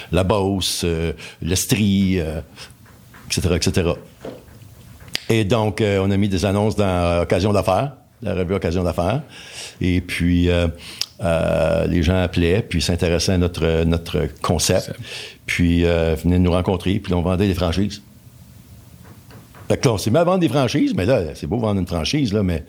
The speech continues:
Speaker 2: Faut que t'as
Speaker 1: t'as,
Speaker 2: ça
Speaker 1: t'as jamais
Speaker 2: pour
Speaker 1: cogné aux portes de ta vie, là.
Speaker 2: Ah ouais.
Speaker 1: Tu sais pas c'est quoi, là, puis tu cherches,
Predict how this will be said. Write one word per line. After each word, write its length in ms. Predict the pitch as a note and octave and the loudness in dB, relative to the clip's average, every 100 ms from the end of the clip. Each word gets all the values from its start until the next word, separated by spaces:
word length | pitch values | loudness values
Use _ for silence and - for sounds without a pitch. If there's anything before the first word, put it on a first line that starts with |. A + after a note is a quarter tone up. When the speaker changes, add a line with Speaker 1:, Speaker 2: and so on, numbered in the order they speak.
| - | -16
Speaker 2:
Faut 100 | - | -8
que 60 | G#2 | -2
t'as 120 | A2 | -2
Speaker 1:
t'as, 80 | G2+ | 0
Speaker 2:
ça 80 | G#2+ | 0
Speaker 1:
t'as 100 | - | 2
jamais 160 | A2+ C3+ | 2 2
Speaker 2:
pour 40 | B2 | 2
Speaker 1:
cogné 100 | A#2 | 0
aux 60 | G2+ | 2
portes 160 | A2+ | 0
de 40 | F2+ | 0
ta 140 | F2 | -2
vie, 220 | F#2 F#2 | -2 -2
là. 80 | D#2 D2 - A#2+ | -4 -8 -4 -2
Speaker 2:
Ah 180 | A#2 | 2
ouais. 80 | A#2 A2+ - | 2 0 0
Speaker 1:
Tu 60 | |
sais 80 | A#2 | -2
pas 100 | A#2 | 0
c'est 140 | G#2 - | -2 0
quoi, 260 | G#2 G2+ | 2 2
là, 140 | E2 E2+ | 0 -2
puis 200 | F2 E2 | -2 -2
tu 120 | - | 0
cherches, 260 | G2+ - | 0 0